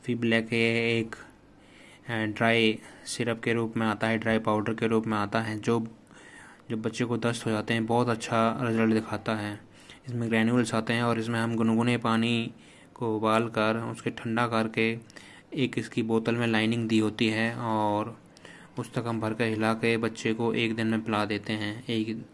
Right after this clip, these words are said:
एक, एक चम्मच दिन में चार पांच बार। तो इसमें जो दस्त होते हैं, बिल्कुल रुक जाते हैं। और इसमें अगर कंटेंट की बात करें हम, तो इसमें ग्रैन-, तीन चार तरह के ग्रैन्यूल्स आते हैं, जो बहुत ही अच्छा रिजल्ट दिखाते हैं। इसमें स्पेक्ट्रोकोटस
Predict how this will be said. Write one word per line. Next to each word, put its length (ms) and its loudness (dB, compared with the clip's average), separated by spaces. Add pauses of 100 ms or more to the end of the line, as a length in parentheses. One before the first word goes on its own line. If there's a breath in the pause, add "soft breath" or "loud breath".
एक, 120 -8
एक 120 -6
चम्मच 480 -8 (480 loud breath)
दिन 140 -4
में 160 0
चार 220 -4
पांच 260 -8
बार। 180 -10 (360 loud breath)
तो 120 -2
इसमें 240 -4
जो 100 0
दस्त 320 -4
होते 200 -4
हैं, 120 -4
बिल्कुल 320 0
रुक 180 0
जाते 260 -2
हैं। 140 -4
और 160 -2
इसमें 240 -4
अगर 140 -2
कंटेंट 480 -2
की 120 -2
बात 240 -2
करें 280 -2
हम, 300 -6 (560 loud breath)
तो 80 -4
इसमें 600 -2
ग्रैन-, 540 -2 (180)
तीन 200 -4
चार 180 -2
तरह 200 -2
के 120 2
ग्रैन्यूल्स 440 -2
आते 240 -2
हैं, 240 -2
जो 120 -2
बहुत 380 -4
ही 60 4
अच्छा 240 -2
रिजल्ट 200 -2
दिखाते 360 -6
हैं। 140 -10 (600 loud breath)
इसमें 180 -6
स्पेक्ट्रोकोटस 1080 -6